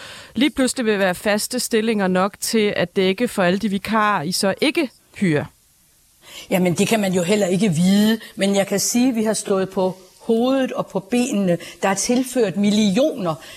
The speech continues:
Speaker 2: Næste år bliver der tilført yderligere godt tredive millioner til området. Stiger til enogfyrre i året efter. Altså, og vi har lavet forskellige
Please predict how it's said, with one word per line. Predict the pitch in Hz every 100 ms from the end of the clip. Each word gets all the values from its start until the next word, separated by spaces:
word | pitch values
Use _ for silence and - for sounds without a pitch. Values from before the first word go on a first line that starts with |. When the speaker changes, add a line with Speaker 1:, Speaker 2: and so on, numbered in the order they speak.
| -
Speaker 2:
Næste | 226 254 -
år | 196
bliver | 160 196
der | 175
tilført | - 226 233 220 175
yderligere | 143 202 226 202 180 160 151 - - -
godt | 196 196
tredive | - 196 240 254
millioner | 208 185 185 185 165
til | 160 -
området. | 160 175 180 160 165 165 - -
Stiger | - 247 208
til | - 196 294
enogfyrre | 240 - 175 - 180 190 220 220 - -
i | 190
året | 185 180 170 196
efter. | 208 - 208 165 - - - -
Altså, | 175 208 190 -
og | 190 175
vi | 202
har | 202
lavet | 190 196 196 196 196 - -
forskellige | - - 240 220 202